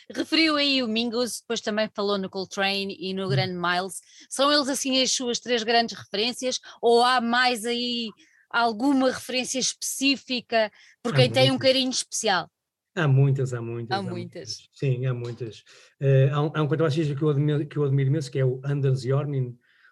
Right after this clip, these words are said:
Speaker 2: um contrabaixista sueco, eh, que também é compositor e que para mim é uma, uma, uma grande referência, sei lá, e depois há instrumentistas tipo Bill Evans e Bev Meldo,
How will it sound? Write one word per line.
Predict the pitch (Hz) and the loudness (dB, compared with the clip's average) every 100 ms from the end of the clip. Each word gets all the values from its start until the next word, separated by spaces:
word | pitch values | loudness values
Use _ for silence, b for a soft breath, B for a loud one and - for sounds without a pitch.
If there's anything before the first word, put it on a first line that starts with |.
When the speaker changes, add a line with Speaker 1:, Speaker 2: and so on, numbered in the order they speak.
| - | -6
Speaker 2:
um | 131 | -2
contrabaixista | 147 147 139 147 | 0 0 0 -2
sueco, | 135 135 139 143 - _ 139 | -2 0 0 0 -8 _ -6
eh, | 131 123 | -4 -4
que | 123 | -6
também | 127 127 | -6 -6
é | |
compositor | 123 127 123 127 139 | -4 -6 -6 -4 -2
e | 131 | -2
que | 131 | -2
para | 135 | -4
mim | 127 131 | -2 0
é | 127 | -2
uma, | 123 123 | -4 -6
uma, | 123 123 123 120 | -6 -6 -6 -6
uma | 123 | -6
grande | 120 127 127 | -4 -4 -4
referência, | - 127 147 139 - 139 B B B _ | -8 -4 -4 -4 -6 -8 B B B _
sei | 151 | 0
lá, | 131 - | 0 -2
e | 113 117 | -10 -12
depois | - 135 127 | -2 0 2
há | 143 147 | 0 0
instrumentistas | 135 151 135 175 147 | -2 -2 0 0 -2
tipo | 135 135 123 110 | -4 -6 -6 -8
Bill | 120 120 | -6 0
Evans | 165 170 127 120 107 | 2 2 0 -8 -8
e | 113 110 110 110 | -10 -10 -10 -8
Bev | 120 135 113 | -2 -2 -2
Meldo, | 117 139 147 131 127 | -4 -2 -2 -2 -4